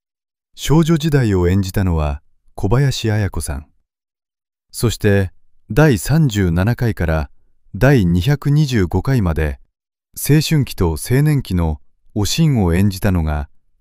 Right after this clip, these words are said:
田中優子さんでした。雪の川をいかだで下っていく少女。高校に出される娘。戦争。飢え。そして、そのすべてを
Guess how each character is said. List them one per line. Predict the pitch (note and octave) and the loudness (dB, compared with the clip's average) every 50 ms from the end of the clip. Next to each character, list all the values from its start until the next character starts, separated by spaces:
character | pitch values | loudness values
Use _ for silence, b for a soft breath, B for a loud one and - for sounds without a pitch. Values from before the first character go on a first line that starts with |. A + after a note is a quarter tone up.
| _ - | _ -4
田 | - G2+ | -2 0
中 | A2+ B2+ - C3 B2+ | 0 0 -2 -2 -2
優 | B2 B2+ C3 B2 | -2 -2 -2 -2
子 | - F2 | -4 -6
さ | E2 - D#2+ | -6 -4 -6
ん | D2 | -6
で | C#2+ C2 | -6 -8
し | - - | -10 -12
た。 | - - C2 - _ _ _ _ _ _ _ _ _ _ _ _ _ _ _ _ _ _ _ _ _ _ _ _ _ _ _ _ _ _ | -12 -14 -14 -16 _ _ _ _ _ _ _ _ _ _ _ _ _ _ _ _ _ _ _ _ _ _ _ _ _ _ _ _ _ _
雪 | - G2+ G#2+ G#2+ - - C#3 | -4 0 0 0 2 2 4
の | C#3 C3+ B2+ | 4 4 2
川 | - B2 B2 A#2+ A#2 G#2+ | 2 0 0 0 0 0
を | F#2 E2+ D#2 D2 - _ _ _ _ _ _ - | 0 0 -2 -4 -8 _ _ _ _ _ _ -8
い | - G2 | -6 -4
か | - - C3 | -2 0 0
だ | B2 C3 | 0 0
で | B2 A#2+ A2+ | 0 0 -2
下 | G#2+ - - - A#2 C3 | -4 -4 -2 -2 -2 -2
っ | |
て | - - - A#2+ A2 | -2 -4 -4 -2 -2
い | G2+ | -2
く | - - G#2 | -2 -4 -6
少 | F#2 - - G2+ F2 | -4 -4 -4 -4 -4
女。 | D#2 - D2+ C#2+ - - _ _ _ _ _ _ _ _ _ _ _ _ _ _ _ _ _ _ _ - | -4 -6 -8 -12 -12 -16 _ _ _ _ _ _ _ _ _ _ _ _ _ _ _ _ _ _ _ -4
高 | - - E3+ D3+ | 0 2 2 2
校 | - - A#2 G#2+ | 2 0 0 0
に | F#2+ F2+ E2 | 0 0 0
出 | D2+ F2 | -2 -2
さ | D#2+ - G2+ | -2 -2 -2
れ | F#2+ F#2+ | -2 -2
る | E2 E2 C#2 | -2 -2 -4
娘。 | C#2 C#2+ - - E2 D2+ D2 C#2+ - _ _ _ _ _ _ _ _ _ _ _ _ _ _ _ _ _ _ _ - | -4 -6 -6 -4 -4 -4 -6 -6 -10 _ _ _ _ _ _ _ _ _ _ _ _ _ _ _ _ _ _ _ -12
戦 | - - - F#2+ F2+ E2 | -6 -2 0 0 0 0
争。 | - - E2+ D#2 C#2+ C#2 - - _ _ _ _ _ _ _ _ _ _ _ _ _ _ _ _ _ - | -2 -4 -4 -4 -6 -6 -10 -14 _ _ _ _ _ _ _ _ _ _ _ _ _ _ _ _ _ -6
飢 | G2+ F#2 F#2 | -2 0 0
え。 | E2+ D2+ - _ _ _ _ _ _ _ _ _ _ _ _ _ _ _ _ _ _ _ _ _ - | 0 0 -2 _ _ _ _ _ _ _ _ _ _ _ _ _ _ _ _ _ _ _ _ _ -10
そ | - - A#2 G2+ | -6 -4 -2 -2
し | - - | -2 0
て、 | - G#2+ G2 G2 G2 - _ _ _ _ _ _ | 0 0 0 0 -2 -6 _ _ _ _ _ _
そ | - - - B2 | -8 -4 0 2
の | B2+ C#3+ C3+ | 2 2 2
す | - - D#3+ | 0 0 0
べ | D3 C#3+ A#2 | 0 0 2
て | - G#2+ F2+ | 2 0 0
を | E2+ D#2+ D2+ D2 | 0 0 -2 -6